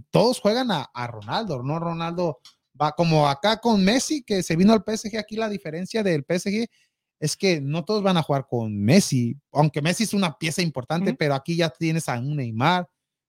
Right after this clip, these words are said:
Speaker 1: tienes a, a, a
Speaker 2: Mbappé.
Speaker 1: Mbappé, y Mbappé no pienso que, que, que vaya a quedar en este equipo del P S G,
Speaker 2: Nah.
Speaker 1: yo, solamente esta
Speaker 2: Tenemos que termine su contrato ya.
Speaker 1: Este,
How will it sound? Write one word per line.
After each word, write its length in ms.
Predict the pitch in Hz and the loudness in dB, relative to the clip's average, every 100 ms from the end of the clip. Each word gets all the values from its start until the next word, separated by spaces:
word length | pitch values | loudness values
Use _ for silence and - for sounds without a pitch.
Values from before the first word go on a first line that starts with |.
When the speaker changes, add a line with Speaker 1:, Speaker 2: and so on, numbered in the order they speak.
| - | 0
Speaker 1:
tienes 400 | 160 160 165 - | 4 6 6 4
a, 420 | 131 120 107 101 _ _ _ _ _ _ - | 0 0 -4 -8 _ _ _ _ _ _ -6
a, 340 | 131 123 110 101 87 | -2 -2 -2 -4 -2
a 100 | 131 | 0
Speaker 2:
Mbappé. 20 | |
Speaker 1:
Mbappé, 600 | 135 123 - 147 202 190 139 | 0 0 -2 0 0 0 0
y 220 | 156 139 | 2 2
Mbappé 380 | 127 120 160 185 | 2 -2 0 2
no 220 | 180 - | 2 2
pienso 440 | 185 170 - 160 | 0 0 0 -6
que, 440 | - 139 120 113 - | -4 -4 -4 -8 -10
que, 440 | - 127 123 117 - | -2 0 0 -4 -6
que 140 | 143 | 0
vaya 220 | 131 147 139 | 2 2 0
a 40 | |
quedar 300 | - 127 143 | -6 -6 -4
en 160 | 131 135 | -4 -4
este 240 | 135 131 | -4 -6
equipo 340 | - 135 - | -6 -6 -2
del 220 | 113 104 101 | -2 -2 -4
P 140 | 135 | -4
S 160 | 131 135 | -4 -2
G, 60 | 135 | 0
Speaker 2:
Nah. 60 | 147 | 0
Speaker 1:
yo, 260 | 131 135 - | 2 2 2
solamente 560 | 156 156 156 151 160 | 2 2 0 -4 -4
esta 160 | 156 - | -4 -4
Speaker 2:
Tenemos 140 | 156 | -4
que 100 | 156 | -6
termine 380 | 143 135 135 147 | -6 -6 -2 -2
su 100 | 139 | -2
contrato 440 | 135 123 135 143 | -4 -2 -4 -6
ya. 120 | - 160 _ | -18 -20 _
Speaker 1:
Este, 380 | 120 - 113 _ | -16 -16 -20 _